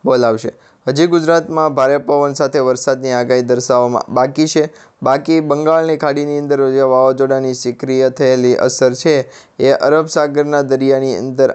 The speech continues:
આવતાની સાથે વાતાવરણની અંદર ફેરફાર પણ કરાવી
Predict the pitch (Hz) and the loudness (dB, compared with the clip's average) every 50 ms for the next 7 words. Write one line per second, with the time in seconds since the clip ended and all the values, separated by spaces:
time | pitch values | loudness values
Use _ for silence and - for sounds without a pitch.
0 | - - - 131 139 143 139 139 - 147 147 147 147 143 - 156 135 127 131 - | -2 -2 0 0 0 0 0 -2 -2 -2 0 -2 -4 -4 -4 -4 -4 -2 -2 0
1 | 135 123 120 120 120 120 113 117 135 131 127 127 127 127 127 127 127 123 120 123 | 0 0 2 2 0 0 0 0 0 2 2 2 2 2 0 0 0 -2 0 0
2 | 123 123 120 120 - - 120 117 123 - - 120 120 120 117 - - - - - | 0 0 0 0 -2 -2 -2 -2 -2 -2 -2 0 0 0 0 -2 -8 -16 -20 -20
3 | _ _ - 131 135 131 117 - 123 127 120 117 113 113 120 | _ _ -2 -2 -2 -2 -2 0 0 2 2 2 2 0 -2